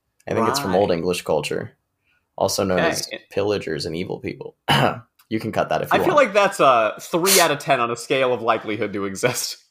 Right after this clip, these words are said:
Speaker 2: <laughs>
Speaker 1: <laughs> Three? Yo, I mean, we already saw that one did exist and Waddles ate some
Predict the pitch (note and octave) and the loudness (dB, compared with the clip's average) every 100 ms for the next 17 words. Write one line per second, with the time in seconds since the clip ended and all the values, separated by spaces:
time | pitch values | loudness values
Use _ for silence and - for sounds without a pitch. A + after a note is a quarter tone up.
0 | _ - - - - - - D3+ - - | _ -4 -4 -4 -4 2 4 4 -2 -8
1 | F#3 G3+ C#4 C#5 A#4+ - _ _ _ _ | -4 -2 0 -2 -4 -8 _ _ _ _
2 | _ _ _ _ - G3 G#3 E3 E3 E3 | _ _ _ _ -2 6 8 8 4 0
3 | E3+ G3+ A3+ F3+ D#3 D3+ F#3+ A3 D#3 E3 | 4 6 6 2 -2 2 4 4 2 0
4 | E3+ C#3+ F#3+ F#3 B2 B2 C3 A#2+ A#2+ C#3 | -2 -4 -4 -4 -8 -8 -8 -6 -2 -2
5 | A#2 A#2 D#3+ - G2 G2 A#2 | -2 -4 -6 -6 -6 -6 -10